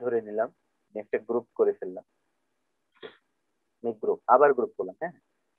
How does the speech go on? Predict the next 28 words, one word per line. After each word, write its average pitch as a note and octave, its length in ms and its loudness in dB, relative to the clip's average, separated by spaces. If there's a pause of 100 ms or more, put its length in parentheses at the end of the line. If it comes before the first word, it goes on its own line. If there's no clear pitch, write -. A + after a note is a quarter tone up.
(340)
এবার E3 220 8
move D3+ 120 2 (160)
করে D#3 180 6 (160)
আমি C3+ 140 2 (340)
এইটা A#2+ 220 -6
হচ্ছে - 260 -12
তুলবো A#2+ 300 -6
উপরে, G#2+ 220 -4 (1500)
তাহলে A2 140 -2 (100)
control B2 320 2
মেরে B2+ 180 6
একটা - 160 -2 (100)
তো - 40 0 (100)
রাখা G#2+ 240 0
লাগবে, A2 280 -2 (360)
রাখলাম, A#2 340 -4 (1160)
এই G#2+ 120 -4
বরাবর G#2+ 440 0
এখানে G#2 220 -8 (120)
দিলাম। B2+ 260 6 (1160)
এবার B2 180 8
একটা C3+ 140 0 (100)
command B2+ 300 4
ছিল C#3 120 -2 (100)
আমাদের C3 260 2 (100)
কি, C#3 120 -12 (180)
যে B2 100 -2 (520)
একটা - 260 2